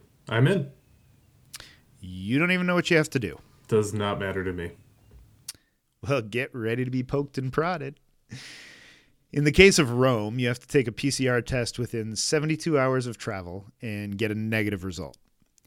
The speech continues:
Speaker 2: Then you have to do a rapid test at the Atlanta airport before boarding. You'll take another rapid test when you arrive in Rome, just for fun.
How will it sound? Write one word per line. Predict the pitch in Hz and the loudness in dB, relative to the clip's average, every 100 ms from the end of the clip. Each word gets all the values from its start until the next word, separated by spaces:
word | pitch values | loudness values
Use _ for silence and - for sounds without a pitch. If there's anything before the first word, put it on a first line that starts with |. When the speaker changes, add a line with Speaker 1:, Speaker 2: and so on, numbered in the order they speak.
| _ _ _ | _ _ _
Speaker 2:
Then | 101 104 147 180 | -8 2 4 4
you | 190 | 4
have | 175 | 2
to | 156 | 4
do | 151 | 6
a | |
rapid | 123 123 143 - 131 | 6 4 2 0 0
test | 143 139 - | 2 0 0
at | |
the | 127 135 | -2 -2
Atlanta | 117 123 135 | 0 2 2
airport | 143 120 - 123 127 | 2 0 0 0 0
before | 110 - 113 120 123 | -6 -8 -2 0 0
boarding. | 104 92 90 95 101 _ _ _ _ _ _ _ _ | -2 -4 -8 -10 -14 _ _ _ _ _ _ _ _
You'll | - 113 | -6 0
take | 127 | 2
another | 107 101 127 240 339 190 | 2 -2 0 2 4 4
rapid | 113 104 107 | 4 2 -2
test | 101 117 - | -2 -2 -2
when | |
you | 120 | -2
arrive | 113 113 107 | 0 0 0
in | 104 | 0
Rome, | 139 139 127 120 | 2 2 0 0
just | 196 190 | 0 0
for | 131 | 0
fun. | - 120 87 85 | -2 -2 -2 -8